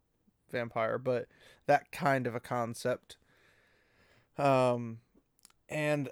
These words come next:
as they were riding the North Road to head to Tarren Ferry to try to cross the river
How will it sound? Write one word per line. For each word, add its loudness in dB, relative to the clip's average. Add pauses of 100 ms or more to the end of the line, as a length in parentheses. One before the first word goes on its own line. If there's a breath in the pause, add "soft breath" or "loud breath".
as 4
they 6
were 6
riding 6
the -4
North -2
Road 2 (500 loud breath)
to -8 (160)
head -4
to -20
Tarren -2
Ferry -4 (100)
to -20
try -8
to -10
cross -6
the -12
river -10